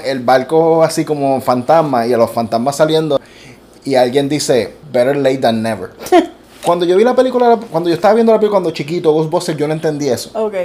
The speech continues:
Speaker 1: Porque yo no sabía del Titanic.
Speaker 2: Ok.
Speaker 1: Pero mami se murió de la risa.
Speaker 2: Y para ti eso fue magia.
Speaker 1: Y yo me quedé como que, "Ok, ¿qué es eso?" Entonces ella me explicó.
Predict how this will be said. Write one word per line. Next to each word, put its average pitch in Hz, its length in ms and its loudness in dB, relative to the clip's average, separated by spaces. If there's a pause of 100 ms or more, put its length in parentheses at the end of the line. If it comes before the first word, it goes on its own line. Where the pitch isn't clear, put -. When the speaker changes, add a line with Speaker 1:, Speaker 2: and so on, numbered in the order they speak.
(120)
Speaker 1:
Porque 139 160 -4
yo 135 80 -4
no 143 60 -6
sabía 147 320 0
del 120 100 -2
Titanic. 101 420 -10
Speaker 2:
Ok. 202 180 -10 (920)
Speaker 1:
Pero 156 200 0
mami 175 340 -2 (580)
se - 260 -2
murió 156 280 4
de 170 60 4
la 165 100 6
risa. 127 360 -4 (280)
Speaker 2:
Y 240 80 -4
para 208 300 0
ti 214 80 -6
eso 214 180 -8
fue 226 160 -4
magia. 190 320 -6
Speaker 1:
Y 175 60 2
yo 156 100 2
me 165 80 0
quedé 185 160 4
como 170 180 -2
que, 139 300 -2 (400)
"Ok, - 160 -12 (300)
¿qué 160 100 -6
es 151 60 -8
eso?" 160 320 -6 (400)
Entonces 151 440 0
ella 170 240 0
me 151 100 -4
explicó. 110 420 -8